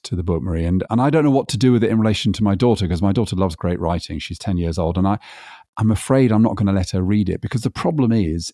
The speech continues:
it kind of suggests that you can do all sorts of incredibly kind of risky, wacky, slightly irresponsible stuff.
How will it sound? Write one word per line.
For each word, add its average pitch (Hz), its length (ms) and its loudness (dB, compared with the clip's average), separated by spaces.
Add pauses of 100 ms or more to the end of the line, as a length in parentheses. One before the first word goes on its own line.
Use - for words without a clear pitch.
it 131 160 -2
kind 180 320 2
of 156 100 0 (380)
suggests - 640 0
that 101 160 0
you 127 160 2
can 120 140 2
do 117 180 2
all 143 200 2
sorts - 300 -2
of - 100 -8
incredibly - 1080 -6
kind - 240 -2
of 101 260 -4
risky, 123 840 2 (560)
wacky, 117 960 2 (260)
slightly 160 380 -2
irresponsible 151 800 0
stuff. - 580 -2